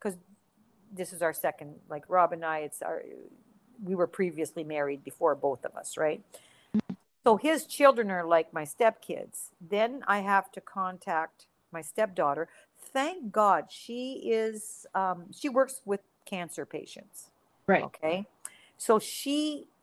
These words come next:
Speaker 1: was a godsend because sh-, she came to see me a couple of days before going to see Doctor Batia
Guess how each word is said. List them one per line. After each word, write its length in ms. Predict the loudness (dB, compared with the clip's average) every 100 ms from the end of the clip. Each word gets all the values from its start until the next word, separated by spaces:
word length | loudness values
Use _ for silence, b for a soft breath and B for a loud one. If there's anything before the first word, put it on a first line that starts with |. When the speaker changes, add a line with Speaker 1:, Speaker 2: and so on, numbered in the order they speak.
| _ _
Speaker 1:
was 180 | -2 0
a 80 | 4
godsend 840 | 8 10 10 4 -8 -8 -8 -12 -10
because 920 | -10 -10 -14 -8 -2 0 0 -2 -12
sh-, 320 | -16 -16 -20 _ _ _ _ _
she 240 | -16 -12 -6
came 260 | -4 -4
to 120 | -6 -8
see 300 | -6 -6 -4
me 340 | -4 -6 -10 _ _ _ _ _ _ _ _ _ -10
a 60 |
couple 320 | 2 4 4 2
of 80 |
days 220 | 2 0 -2
before 260 | -4 -2
going 240 | 0 0 -2
to 80 | -8
see 140 | -2
Doctor 380 | 2 2 2 -2
Batia 640 | 2 2 0 -6 -6 -8